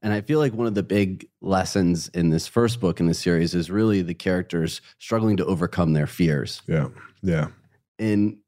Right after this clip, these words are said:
Speaker 1: your youth days in basketball, what were the biggest fears that you were struggling and overcoming?
Speaker 2: Well, um, you know, I learned at an early age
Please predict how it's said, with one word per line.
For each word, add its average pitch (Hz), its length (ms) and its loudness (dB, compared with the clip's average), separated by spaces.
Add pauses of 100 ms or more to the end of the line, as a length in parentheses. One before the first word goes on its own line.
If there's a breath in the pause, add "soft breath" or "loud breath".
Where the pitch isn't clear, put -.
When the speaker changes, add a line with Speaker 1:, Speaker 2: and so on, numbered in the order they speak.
(120)
Speaker 1:
your 123 520 0 (480)
youth 95 320 2
days 80 360 2
in 78 100 0
basketball, 78 640 0
what 110 140 2
were 127 120 2
the 101 120 -2
biggest 90 300 -2
fears 92 280 2
that 82 80 -2
you 92 160 -2
were 82 100 -2
struggling 80 440 -4
and 71 80 -6
overcoming? 73 500 -6 (500 soft breath)
Speaker 2:
Well, 135 340 0
um, 131 460 0 (560 loud breath)
you 127 80 -4
know, 127 80 2
I 127 60 2
learned 131 340 4
at 120 100 2
an 104 60 -2
early 104 380 2
age 101 500 -4